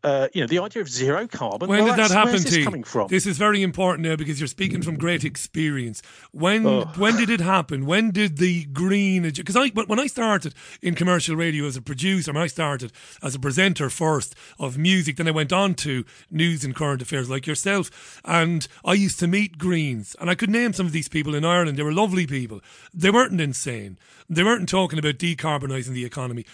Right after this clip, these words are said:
Speaker 2: When did the, well, the, the entire country, the entire planet, when did, did it happen? When did it change, uh, as far as you can
Speaker 1: Okay,
Speaker 2: tell?
Speaker 1: so it was gradual, but there are some very big milestones in that. One of them was Fukushima.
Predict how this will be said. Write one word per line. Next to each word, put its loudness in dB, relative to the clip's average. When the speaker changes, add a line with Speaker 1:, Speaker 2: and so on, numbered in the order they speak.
Speaker 2:
When 2
did -8
the, -4
well, -2
the, -10
the -4
entire -4
country, 0
the -4
entire -2
planet, -2
when 2
did, 0
did 0
it 2
happen? -2
When 4
did -4
it -6
change, -2
uh, -10
as -8
far 2
as -2
you 0
can 0
Speaker 1:
Okay, -2
Speaker 2:
tell? -2
Speaker 1:
so -4
it -12
was 0
gradual, -4
but -10
there 0
are 0
some -4
very -2
big -6
milestones -2
in -12
that. -6
One 0
of -4
them -8
was -10
Fukushima. -4